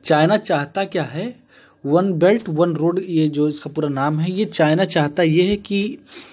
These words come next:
जल मार्ग, स्थल मार्ग और वायु मार्ग, ये तीनों जोड़ करके वो चीन से लेकर के सीधे मध्य एशिया में पहुंचना चाहता है, ताकि जो पूरा एक व्यापार का एक रूट, रूट विकसित हो सके। अ,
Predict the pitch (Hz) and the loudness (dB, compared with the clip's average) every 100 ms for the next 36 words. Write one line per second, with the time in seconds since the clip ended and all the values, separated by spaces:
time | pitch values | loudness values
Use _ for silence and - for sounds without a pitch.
0 | - - 143 135 190 196 185 190 190 - | -20 -8 0 4 6 6 6 4 2 -4
1 | - 156 - - 190 185 180 180 180 - | -6 -6 -8 -2 0 2 2 0 0 -8
2 | _ _ - 170 185 147 139 147 139 110 | _ _ 0 2 2 2 2 2 0 -6
3 | 95 - _ 170 170 - 170 175 196 220 | -14 -20 _ -2 -2 -8 -6 -2 2 2
4 | 160 151 180 196 196 165 - 185 190 196 | 2 4 4 4 2 0 2 2 4 0
5 | - - 180 190 165 - 156 175 170 160 | -4 -2 0 0 0 2 2 4 2 -2
6 | 160 190 - 151 147 170 151 170 160 165 | -2 -2 0 -2 0 0 0 0 -2 -2
7 | 156 147 - 156 151 127 123 156 156 127 | -2 0 -2 0 -2 -6 -2 -2 0 -4
8 | 117 123 123 214 180 - - - - - | -6 -6 0 2 0 -6 -18 -12 -10 -10
9 | - _ 165 160 160 214 208 214 170 185 | -16 _ 2 2 0 -2 -2 -2 2 2
10 | 190 156 139 147 143 143 170 185 196 196 | 2 0 0 0 0 0 0 2 0 0
11 | 165 131 139 165 156 - _ 170 156 190 | 0 -2 -2 -4 -4 -8 _ -6 -2 -2
12 | 170 151 - 143 127 120 113 113 104 | 0 -2 -2 -6 -6 -8 -10 -12 -14